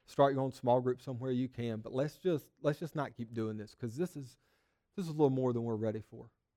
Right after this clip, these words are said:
But Paul, Paul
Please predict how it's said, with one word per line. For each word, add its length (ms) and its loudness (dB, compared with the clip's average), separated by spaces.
But 200 2
Paul, 520 8
Paul 260 6